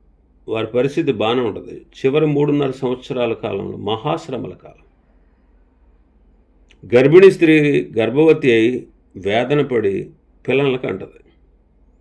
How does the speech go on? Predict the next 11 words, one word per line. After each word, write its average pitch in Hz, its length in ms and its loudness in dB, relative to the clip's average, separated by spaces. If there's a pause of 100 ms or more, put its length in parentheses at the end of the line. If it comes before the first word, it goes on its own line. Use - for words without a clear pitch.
(400)
కానీ 117 200 -2
వీళ్ళంటారు 113 520 0
ఇక్కడ, 117 180 -8
"మేము 117 420 -2
గాలిని 147 400 4
కంటిమి" 104 520 -6 (300)
అంటారు. - 440 -20 (1300)
"మేము 135 400 6
గాలిని 165 400 4
కన్నట్టు 151 460 -4
ఉంటుంది. 110 380 -8